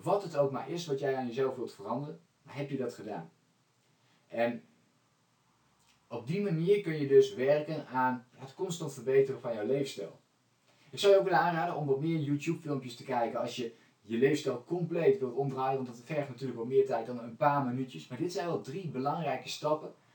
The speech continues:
om dat goed te kunnen doen. En vind je het leuk? Vind je dit een leuke video? En wil je meer gratis tips en inspiratie over dit soort onderwerpen, mindset, persoonlijke ontwikkeling,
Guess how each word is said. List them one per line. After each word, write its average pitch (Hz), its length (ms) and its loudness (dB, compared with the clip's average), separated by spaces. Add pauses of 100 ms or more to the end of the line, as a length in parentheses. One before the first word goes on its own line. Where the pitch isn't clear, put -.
(160)
om 135 160 0
dat 131 200 0
goed 160 360 -4
te - 80 -12
kunnen 117 240 -2
doen. 90 220 -8 (1080)
En 123 120 -6
vind 202 160 4
je 202 60 0
het 165 100 2
leuk? - 380 4
Vind 151 180 -4
je 151 80 -6
dit 147 140 -6
een 143 60 -4
leuke 151 300 4
video? 151 420 -2
En 123 100 -6
wil 135 100 6
je 143 120 4
meer 165 240 -2
gratis 160 600 -4
tips 170 320 0
en 131 140 -6
inspiratie 127 800 -4
over 117 320 -4 (120)
dit 151 260 -10
soort 165 180 -4
onderwerpen, 160 640 0
mindset, 147 560 -4
persoonlijke 131 440 -6
ontwikkeling, 143 500 -6